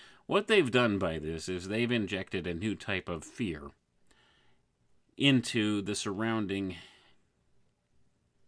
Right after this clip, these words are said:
circumstances of these types of events. Now they made it so that anyone can be a threat. You don't just look for the, uh, y-, white supremacist, young twenty-something male who's unhinged.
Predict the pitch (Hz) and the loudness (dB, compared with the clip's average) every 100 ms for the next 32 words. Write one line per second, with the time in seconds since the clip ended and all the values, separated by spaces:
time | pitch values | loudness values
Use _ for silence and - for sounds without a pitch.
0 | - - 120 101 87 92 80 - 82 82 | -6 -2 0 0 -2 -6 -6 -6 -8 -8
1 | 80 85 - 76 73 - 78 80 120 110 | -8 -8 -8 -12 -12 -12 -12 -10 -10 -10
2 | - - _ _ _ _ _ _ - 147 | -10 -16 _ _ _ _ _ _ -2 2
3 | 143 110 110 110 101 - 107 95 90 - | 4 6 6 4 2 -2 -4 -2 -6 -10
4 | - _ - 175 202 92 80 73 67 - | -20 _ -6 -2 -2 -2 -6 -8 -10 -16
5 | - 78 82 71 - - - 80 - - | -14 -10 -8 -10 -14 -20 -14 -14 -14 -14
6 | 71 - 78 95 117 120 - 98 - 98 | -14 -14 -8 -2 -2 -2 -4 -6 -6 -8
7 | - - 92 87 80 - - - - _ | -6 -8 -6 -4 -6 -10 -20 -20 -20 _
8 | _ _ _ - - 87 82 - 101 - | _ _ _ -20 -16 -14 -14 -14 -12 -10
9 | 107 107 107 - 113 - 110 101 92 - | -2 0 0 0 -2 0 0 2 0 -2
10 | 98 - - - - - _ _ 95 92 | -2 -4 -8 -10 -12 -16 _ _ -14 -6
11 | 104 107 98 98 92 - 113 104 98 - | -2 -2 -2 -2 -6 -6 -2 -2 -2 -4
12 | 95 - 92 85 92 95 87 90 92 92 | -4 -2 -2 -2 -4 -4 -4 -6 -4 -4
13 | 87 95 90 - 92 87 95 - | -4 -4 -6 -6 -6 -6 -8 -10